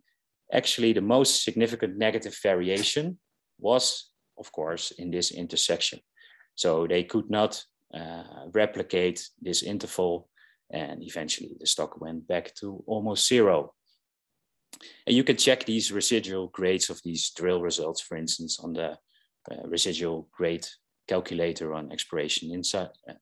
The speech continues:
Insights. Uh, project recycling, so that happens especially with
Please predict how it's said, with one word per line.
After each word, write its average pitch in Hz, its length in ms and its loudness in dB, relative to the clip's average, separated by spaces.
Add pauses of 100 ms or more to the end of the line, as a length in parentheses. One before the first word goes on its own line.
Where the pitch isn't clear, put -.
Insights. 101 680 -4 (960)
Uh, - 80 -18 (400)
project 131 360 8
recycling, 117 840 4
so 85 680 -2
that 95 120 2
happens 98 400 0
especially 90 580 0
with 82 360 -4